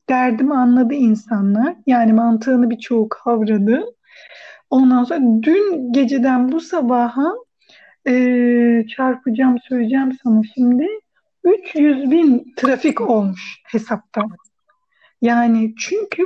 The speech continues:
bu şunu gösteriyor. Ee, ne kadar soru işaretlerimiz var bu konularda. Evet, bilgi çok yaygın ama o bilgiye,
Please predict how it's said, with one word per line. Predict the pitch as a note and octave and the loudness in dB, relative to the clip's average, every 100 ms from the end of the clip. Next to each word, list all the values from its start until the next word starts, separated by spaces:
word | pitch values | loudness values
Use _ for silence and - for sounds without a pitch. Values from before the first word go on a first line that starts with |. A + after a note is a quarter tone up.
| F#4+ | -4
bu | F4 | -6
şunu | - - C#4+ D#4 | -6 -2 -2 0
gösteriyor. | A#3+ G#3+ - - G#3 G3+ G#3+ C4 A#4 - _ _ _ - - - - - | -2 -4 -8 -6 -2 0 0 0 -4 -10 _ _ _ -20 -20 -20 -20 -4
Ee, | B3+ A3+ A3+ A3 A3 A3 G#3+ - | 0 2 2 4 4 2 0 0
ne | A3 A#3+ F4+ | 2 2 2
kadar | - - G4 D#4+ E4 F4 F#4 - _ | -2 -2 0 2 0 0 -2 -8 _
soru | - D4+ D4+ | -12 -6 -4
işaretlerimiz | - C4 A#3 A3+ A#3+ A3 G#3+ | -4 -6 -6 -4 0 2 0
var | A3+ G#3 | -4 -6
bu | G#3+ | -6
konularda. | - A3+ G#3 G3+ G3 F#3 G3+ G#3+ _ _ _ _ _ _ _ _ _ _ _ - | -2 0 0 -2 -4 -4 -6 -8 _ _ _ _ _ _ _ _ _ _ _ -2
Evet, | E4 F4+ F4+ D4 | 0 2 0 -2
bilgi | A#3 C#4 D#4 C4 F4 | 0 2 2 0 -2
çok | - F4+ F#4 | -2 -4 -2
yaygın | D#4 D#4 C#4+ A3+ A#3 D4 A#4 - _ - | 0 0 0 0 2 0 0 -10 _ -2
ama | C#4+ E4+ | 0 0
o | A4 F4+ F#4+ | 0 0 0
bilgiye, | D#4 D#4 B3+ C#4+ C#4+ C4+ E4 - | 0 0 0 2 2 2 0 -4